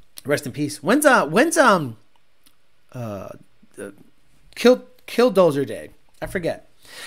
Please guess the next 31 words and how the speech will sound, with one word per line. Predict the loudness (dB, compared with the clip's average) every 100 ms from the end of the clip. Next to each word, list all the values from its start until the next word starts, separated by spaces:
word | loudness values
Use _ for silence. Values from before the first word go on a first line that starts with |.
| -12 0
D | 2
I |
can | 4 0
also | 4
help | 2 2
with | 2
cough, | 2 4
cough, | 4 6
emissions | 4 6 4 2 0
and | -2 2
fuel | 2 2
economy. | 2 0 2
Back | 2 2 2
when | 0
they | 2
were | 0
experimenting | 2 2 2 0
with | -2
early | 0 2
D | 2 2
I | 4
engines, | 4 2 -2 0
they | 0
were | 2
touting | 0 4 4 6 2
the | 0
ability | 0 0 2 2 0
to | 0
run | 0 0
super | -2 -2 -2
lean | 0 -2